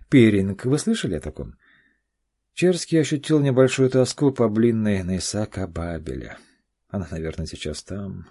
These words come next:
гуляет на все гонорары. Ещё сильнее захотелось курочки. Больше из чувства противоречия он спросил: «А какие салаты у вас вообще есть?»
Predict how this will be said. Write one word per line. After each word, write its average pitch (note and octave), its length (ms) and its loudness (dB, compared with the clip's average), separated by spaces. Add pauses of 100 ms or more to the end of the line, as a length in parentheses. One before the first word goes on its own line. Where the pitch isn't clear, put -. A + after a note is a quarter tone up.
гуляет F2+ 480 -2
на E2+ 140 -4
все E2+ 200 -6
гонорары. E2 600 -8 (680)
Ещё - 200 0
сильнее F3+ 400 0
захотелось A#2+ 640 -6
курочки. - 600 -16 (520)
Больше G#2 440 0
из F#2+ 40 -4
чувства G#2+ 320 -4
противоречия G#2 680 -2
он E2+ 120 -6
спросил: - 480 -10 (760)
«А - 100 -8
какие A2 300 0
салаты G2+ 400 0
у F#2+ 80 2
вас F#2 220 -2
вообще F#2+ 360 -8
есть?» - 600 -14